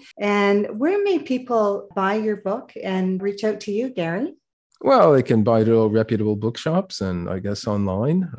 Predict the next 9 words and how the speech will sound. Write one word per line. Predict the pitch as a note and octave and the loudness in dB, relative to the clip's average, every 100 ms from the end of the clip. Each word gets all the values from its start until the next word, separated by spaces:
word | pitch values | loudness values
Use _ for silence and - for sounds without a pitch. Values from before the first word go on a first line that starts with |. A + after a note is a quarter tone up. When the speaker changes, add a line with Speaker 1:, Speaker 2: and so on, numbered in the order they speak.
| A2 | -4
Speaker 2:
um, | G#2+ G2+ G2 G2 G2 | -2 0 0 -2 0
you | C3 | 0
know, | E2+ - - G2+ - | 0 -4 -10 -14 -6
a-, | A2+ | -6
all | A#2+ A#2+ | 0 0
the | G#2 | 2
usual | G#2 G#2 G#2 | 2 0 -4
places. | F#2+ B2 B2+ F#2 B2 - - - | -4 -2 -2 -2 -4 -6 -18 -8
Um, | G#2 G2+ G#2 G#2 A2 A#2 | -4 -2 -2 -2 -4 -8